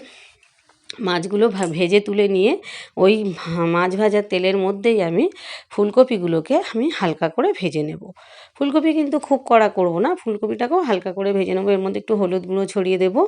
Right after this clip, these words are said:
দিয়ে ফুলকপিটাকে আমি খুব সুন্দর করে ভেজে নেব।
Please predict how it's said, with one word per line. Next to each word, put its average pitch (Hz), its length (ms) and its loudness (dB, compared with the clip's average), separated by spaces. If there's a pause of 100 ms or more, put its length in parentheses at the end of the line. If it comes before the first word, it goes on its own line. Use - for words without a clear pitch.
(420)
দিয়ে 208 260 2
ফুলকপিটাকে 226 680 0
আমি 190 180 2
খুব 277 180 0
সুন্দর 175 460 -2
করে 202 220 2
ভেজে 175 280 -4
নেব। 156 200 -10